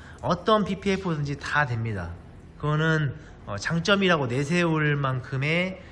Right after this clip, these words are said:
어, 뭐 그런 건 아니에요. 왜 그러냐면 옛날에나 그랬지, 지금은 어떤 필름이든 초발수, 그 다음에 스크래치 복원돼요.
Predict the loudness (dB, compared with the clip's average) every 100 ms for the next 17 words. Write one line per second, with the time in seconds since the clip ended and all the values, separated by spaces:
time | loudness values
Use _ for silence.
0 | -18 -18 -18 -12 -10 -8 -8 -8 -8 0
1 | 2 4 2 2 4 2 2 0 0 0
2 | 0 2 2 4 4 4 2 0 -6 -2
3 | 0 2 2 2 0 -2 -2 0 0 0
4 | 2 2 2 0 -4 2 4 4 -2 -2
5 | 0 0 -2 -8 -16 -16 -16 -16 -16 -12
6 | -6 -4 -2 -4 -4 -6 -4 -4 -2 -2
7 | -4 -6